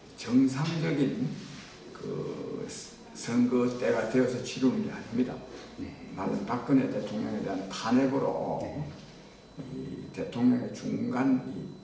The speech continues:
Speaker 1: 즉 중도 퇴진으로 말미암아서
Speaker 2: 네.
Speaker 1: 아, 치루어지는 선거이고
Speaker 2: 네.
Speaker 1: 또 그래서 이 저 제대로 준비된 사람이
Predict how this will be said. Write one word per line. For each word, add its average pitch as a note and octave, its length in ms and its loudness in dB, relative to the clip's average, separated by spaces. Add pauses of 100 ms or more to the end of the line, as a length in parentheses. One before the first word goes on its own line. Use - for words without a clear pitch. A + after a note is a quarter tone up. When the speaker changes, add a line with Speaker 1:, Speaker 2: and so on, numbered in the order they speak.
(120)
Speaker 1:
즉 - 140 -14
중도 C3+ 420 2
퇴진으로 A#2 460 -4
말미암아서 G#2+ 880 -2
Speaker 2:
네. F2 60 -10 (260)
Speaker 1:
아, F#2 80 -10
치루어지는 A#2 600 0
선거이고 G#2+ 840 -2
Speaker 2:
네. - 180 -8 (520)
Speaker 1:
또 - 300 -6
그래서 C#3+ 400 4
이 F#2 280 -2
저 - 200 -8
제대로 C3+ 480 2
준비된 D3 600 4
사람이 - 680 2